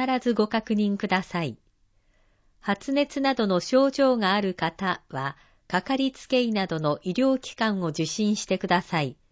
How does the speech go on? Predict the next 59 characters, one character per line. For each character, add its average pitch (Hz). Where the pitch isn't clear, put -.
そ -
の 240
際、 196
受 -
診 262
の 254
前 226
に 139
必 202
ず 220
医 202
療 269
機 -
関 202
へ 165
連 220
絡 240
を 220
入 214
れ 226
て 226
い 220
た 220
だ 214
く 226
よ 190
う 120
お -
願 175
い 170
し -
ま 147
す。 -
薬 196
局 277
な 262
ど 220
で 180
の 156
検 196
査 139
は 127
ご 190
自 262
身 220
で 170
検 214
体 208
を 190
採 233
取 175
し -
て 160
い 156
た 156
だ 151
き 147
ま 139
す。 -